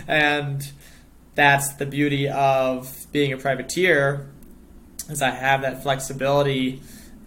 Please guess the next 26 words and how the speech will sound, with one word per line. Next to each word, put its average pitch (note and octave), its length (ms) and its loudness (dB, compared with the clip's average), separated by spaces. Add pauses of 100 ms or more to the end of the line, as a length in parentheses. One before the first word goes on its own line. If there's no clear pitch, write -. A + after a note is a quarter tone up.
(200)
um, B2+ 720 -6 (200)
and C3+ 160 -8
until C3 240 -6
somebody's C#3 420 -4
paying C#3+ 300 -4
me C#3 120 -2
a C3+ 40 -2
bunch C#3 320 -2
more C#3+ 220 -2
to D3+ 80 -2
do C#3 120 -4
something C#3 580 -6
much C#3 220 -4
more C#3+ 140 -2
specific, C#3 680 -4 (240)
I B2+ 100 -10
can C3 260 -12 (140)
kind C3+ 280 -4
of – B2 240 -10 (500)
pick D3 180 -2
and C3 100 -8
choose C#3 360 -2
a C3 60 -2
little C3+ 180 -2
bit C3+ 300 2
and C3 440 -6